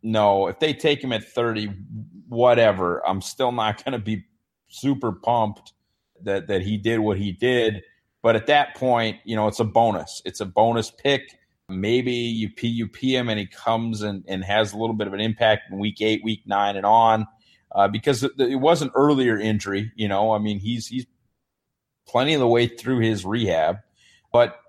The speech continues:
a guy you're probably not counting on until next season. I don't want a guy you're probably not counting on until next season at number twelve. Again, they trade down to sixteen, seventeen, eighteen. They love Jeffrey Simmons. They take him,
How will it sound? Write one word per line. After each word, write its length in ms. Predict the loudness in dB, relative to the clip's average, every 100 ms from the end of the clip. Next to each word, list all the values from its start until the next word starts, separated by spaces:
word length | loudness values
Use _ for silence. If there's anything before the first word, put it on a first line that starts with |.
| _
a 80 | -4
guy 220 | 4 6
you're 180 | 6 2
probably 540 | 2 2 2 0 -8 -8
not 260 | -8 -8
counting 360 | -6 -4 -4 -6
on 180 | -8 -10
until 260 | -6 -6
next 400 | -4 -8 -10 -12
season. 320 | -10 -8 -2
I 140 | 2 4
don't 180 | 4 2
want 220 | 2 2
a 60 |
guy 260 | 2 0 2
you're 180 | 0 -4
probably 480 | -2 -2 -2 -8 -6
not 260 | -4 -4
counting 320 | -4 -4 -4
on 140 | -4 -6
until 300 | -4 -4 -4
next 260 | -6 -10
season 380 | -12 -10 -10 -12 -16 _ _ 0
at 160 | 0 2
number 200 | 2 0
twelve. 360 | 2 2 2 -2 -6
Again, 360 | 0 0 0 -8 _
they 120 | -8
trade 280 | -2 -2 2
down 220 | 2 2
to 60 | 0
sixteen, 440 | -2 -6 -4 -6
seventeen, 480 | 0 0 0 -2 -2
eighteen. 320 | -2 -4 -4
They 100 | -2
love 220 | 2 0
Jeffrey 300 | 2 0 0
Simmons. 360 | -4 -4 -4 -4
They 120 | -4
take 320 | -2 -4 -2
him, 280 | -2 -2 -2